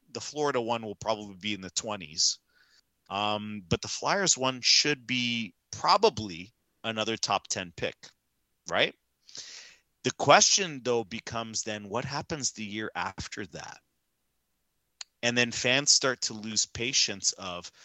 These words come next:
"Hey, how come we're not in the playoffs yet? Hey, how come we haven't signed a big name free agent yet?" And I think that that's the thing, is that they're buying time, and they're, they're, they're betting, they're putting all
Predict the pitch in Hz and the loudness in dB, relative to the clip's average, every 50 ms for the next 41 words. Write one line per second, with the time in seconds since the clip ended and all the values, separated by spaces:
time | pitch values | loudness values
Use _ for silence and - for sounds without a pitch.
0 | - - _ - 131 127 113 120 127 - - 139 139 143 139 139 143 139 131 131 | -20 -16 _ 0 0 2 4 4 2 2 2 -2 -4 -2 -4 -2 0 2 4 4
1 | 131 135 131 120 110 - - 123 135 143 131 113 101 - - - 98 85 73 67 | 2 0 -4 -6 -10 -8 -4 -2 0 2 2 2 2 0 -2 -2 -2 -6 -10 -12
2 | - _ _ _ _ _ _ _ _ _ _ _ _ _ - - - - _ - | -16 _ _ _ _ _ _ _ _ _ _ _ _ _ -20 -20 -20 -20 _ 0
3 | 139 143 143 151 151 147 - - 156 160 170 170 170 165 160 160 139 147 147 131 | 2 2 4 6 4 4 4 2 0 0 0 0 0 2 2 2 2 0 -4 -2
4 | - - 147 151 160 156 139 123 104 95 135 135 117 117 131 135 131 131 123 - | -2 -2 0 -2 -2 -4 -4 -8 -6 -4 -6 -6 -6 -6 -6 -6 -6 -6 -8 -12
5 | - 117 113 117 120 135 160 165 - 135 113 - - 101 95 87 78 - _ _ | -12 -10 -6 -4 -2 -2 -2 -4 -4 -6 -8 -8 -10 -10 -10 -10 -10 -12 _ _
6 | - - - - _ _ - - 117 117 123 131 143 165 170 156 156 147 120 - | -16 -16 -16 -20 _ _ -4 -2 0 2 2 2 2 0 0 0 -2 -2 2 4
7 | 135 135 147 - - - - 123 - - 147 139 123 113 101 - 123 113 - _ | 4 4 4 4 0 -4 -6 -8 -4 -2 -2 -2 -2 -4 -6 -4 -4 -6 -6 _
8 | 101 127 123 110 - 123 123 131 139 143 135 123 - - - - 139 135 139 135 | -6 -6 -6 -4 -2 0 2 2 2 0 -2 -4 -6 -6 -6 -4 -2 -2 -2 0
9 | 117 104 95 92 87 90 95 104 _ - - - - _ - 117 117 117 117 120 | 0 -2 -4 -6 -8 -12 -16 -20 _ -20 -20 -20 -16 _ -8 -6 -4 -2 -2 -2
10 | 120 127 - - 117 123 120 117 104 - - 120 120 117 110 104 - 139 156 170 | -2 -4 -6 -4 -2 0 0 0 -2 -4 -4 -2 -2 -2 0 4 6 6 8 8
11 | 196 202 202 196 - _ _ _ _ _ _ - 139 139 135 - - 175 185 190 | 6 2 0 -4 -12 _ _ _ _ _ _ -2 -2 -2 0 0 -2 -2 0 2
12 | 175 156 156 185 | 4 6 6 6